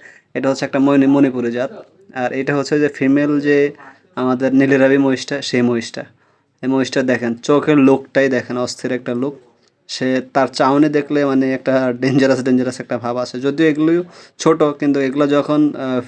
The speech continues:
মেলগুলো অনেক বড় হলে, পুরুষগুলো অনেক বড় হলে কিন্তু একটা পৌরুষালী ভাব আসলে তখন দেখতে একটা অন্যরকম ভাব লাগে। এই যে আমাদের চার পাঁচ মাস, ছয় মাস বয়সের বাচ্চাগুলো,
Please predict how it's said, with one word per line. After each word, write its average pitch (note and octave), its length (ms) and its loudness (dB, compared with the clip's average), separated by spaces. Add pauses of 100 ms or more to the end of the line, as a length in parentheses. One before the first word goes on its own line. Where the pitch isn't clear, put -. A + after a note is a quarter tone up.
(340)
মেলগুলো C#3+ 520 4
অনেক C3+ 220 0
বড় C3+ 160 0
হলে, C#3+ 200 -4
পুরুষগুলো C#3 440 -2
অনেক D3 180 0
বড় B2+ 200 -2
হলে C3 220 -4
কিন্তু C3 200 -4
একটা B2 360 -6 (520)
পৌরুষালী C3 380 -2
ভাব B2 220 -2
আসলে B2+ 240 -4
তখন A#2+ 300 -6
দেখতে B2+ 360 -6
একটা C3 200 -6
অন্যরকম A#2+ 420 -4
ভাব A#2 160 -8
লাগে। A#2+ 220 -8
এই C3+ 60 -4
যে C#3 60 0
আমাদের C3+ 240 -2
চার C3+ 200 -2
পাঁচ - 240 -6
মাস, B2+ 140 -8 (560)
ছয় C3 160 -6
মাস C3 200 -4
বয়সের B2+ 360 -6
বাচ্চাগুলো, B2+ 520 -6